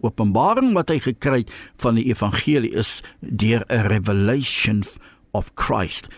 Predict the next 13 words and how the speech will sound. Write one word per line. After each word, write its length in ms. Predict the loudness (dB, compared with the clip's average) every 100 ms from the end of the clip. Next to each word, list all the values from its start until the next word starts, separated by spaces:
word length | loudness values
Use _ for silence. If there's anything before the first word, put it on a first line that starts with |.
| -20 _
Met 320 | -14 -2 -2 2
ander 200 | 2 2
woorde, 220 | 2 0
God 380 | -2 0 0 0
moes 240 | -2 -4
kom 240 | -2 2
na 80 | 2
hom 360 | 4 4 4 2
toe 240 | 0 -2 -4 -16 -20 -2
en 140 | 2
hom 220 | 4 4
dit 200 | 2 -2 -2
openbaar 1120 | -2 0 2 2 2 0 0 -2 -4 -8 -10